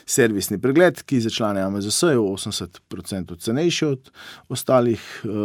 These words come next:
ki niso člani in je zadeva dobra. Tam se bo pregledal, eh, šestnajst točk in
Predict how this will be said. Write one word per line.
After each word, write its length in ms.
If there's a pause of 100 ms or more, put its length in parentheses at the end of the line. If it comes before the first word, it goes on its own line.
(100)
ki 160
niso 240
člani 340
in 100
je 80
zadeva 320
dobra. 280
Tam 160
se 120
bo 120
pregledal, 420
eh, 400 (300)
šestnajst 640
točk 400 (400)
in 360